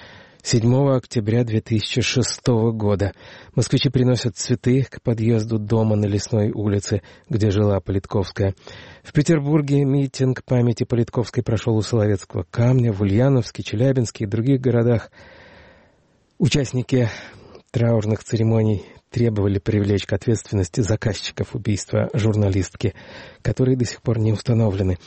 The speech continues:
«Новая газета» в воскресенье опубликовала статью с заголовком «Двенадцать лет со дня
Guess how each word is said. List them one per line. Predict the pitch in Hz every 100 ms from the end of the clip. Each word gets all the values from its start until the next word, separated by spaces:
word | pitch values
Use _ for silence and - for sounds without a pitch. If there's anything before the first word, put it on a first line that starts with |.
| - - - -
«Новая | 131 156 156
газета» | 151 156 147 110
в |
воскресенье | 117 - 131 120 - 156 127
опубликовала | 107 113 113 127 143 131
статью | - 113 139
с | 113
заголовком | 117 113 131 127 131 110
«Двенадцать | 104 120 147 135 131 -
лет | 123 -
со | - 104
дня | 110 117